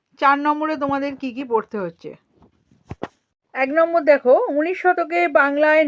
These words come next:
নারী শিক্ষা বিস্তারে রাজা রাধাকান্ত দেব কিরূপ ভূমিকা গ্রহণ করেছিলেন। দু নম্বর দেখো, জাতীয়তাবাদ প্রসারে হিন্দু মেলার ভূমিকা বিশ্লেষণ করো। তিন নম্বর, উডের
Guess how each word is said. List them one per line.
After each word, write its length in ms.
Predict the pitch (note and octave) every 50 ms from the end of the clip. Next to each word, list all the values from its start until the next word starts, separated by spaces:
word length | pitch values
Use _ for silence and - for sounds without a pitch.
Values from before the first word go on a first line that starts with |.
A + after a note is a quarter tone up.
| C#4
নারী 220 | C4+ B3 C4 C#4+ E4 -
শিক্ষা 280 | - E4 D#4+ - - F4+
বিস্তারে 520 | D#4 C4+ C4+ C4+ _ - D4+ C#4 B3+ A#3+ C4 F#4 C5 B4+ E4+ B3
রাজা 280 | B3+ B3 B3+ B3+ C#4+ D4 D4 C#4+
রাধাকান্ত 600 | C#4 B3+ B3+ B3+ C#4 D#4 D#4 D4+ D4+ D4+ D4+ C#4 D4 C#4+ B3
দেব 180 | B3+ B3 D4+ F#4 F#4 _
কিরূপ 340 | - D4+ D#4 D4 D#4 D#4 D4+
ভূমিকা 420 | B3+ C4 C4 C4 C4 B3+ - C#4+ E4+
গ্রহণ 340 | F#4 C#4 A3 A3 G#3+ G#3+ G#3 G3+
করেছিলেন। 540 | - F#3+ F3 E3+ E3+ - G3 F3+ D#3+ D3+ D#3+ _ _ _ _ _ _ _ - _ _ _ _ _ _ _ _ _ _ _ _ - -
দু 140 | A#3+ D4+ E4
নম্বর 320 | E4 D#4+ E4 E4 E4 E4
দেখো, 300 | C#4+ D4 C#4 C4+ - C#4+ E4+ A#4+ B4 D4 G#3+
জাতীয়তাবাদ 600 | C4+ C#4 C#4 C4+ D#4+ E4 E4 D#4 F4 E4+ E4+ E4+ E4+ -
প্রসারে 420 | C#4+ C#4 C4+ - D#4+ C#4+ B3+ C4+ F4 B4 B4 _
হিন্দু 320 | - D#4 E4 E4+ E4+ E4+ F#4
মেলার 340 | F4+ F4 D#4+ D#4 D#4+ D#4 D#4 D4+
ভূমিকা 460 | B3+ A#3 C4+ B3+ C4+ C4+ A#3 B3+ B3 D4 G#4 B4+ - _ _ _ _ _ _ _ _ _ _ -
বিশ্লেষণ 540 | A3+ C4 B3+ A3+ C4 C#4 C#4 C#4 D4+ D4 D4 C#4
করো। 240 | D4+ C#4+ D4 E4 A4+ D5+ _ _ _ _ _ - -
তিন 120 | D4+ D4+ D4+ D4
নম্বর, 280 | C#4 C4 B3 A#3 C4 F4 C5 - - - D4
উডের 240 | D4+ C#4+ E4+ E4+ F4+